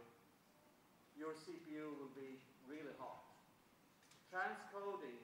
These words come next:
in addition to the number of simultaneous calls, eats your C P U. If you have a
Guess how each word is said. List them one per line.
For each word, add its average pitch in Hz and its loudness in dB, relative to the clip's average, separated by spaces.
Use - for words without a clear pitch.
in 147 -2
addition 175 0
to 156 -8
the 143 -6
number 151 0
of - -4
simultaneous 139 -6
calls, 113 -2
eats 151 -2
your 120 -2
C - -8
P 120 -6
U. - -6
If 165 -4
you 202 4
have 190 6
a 175 2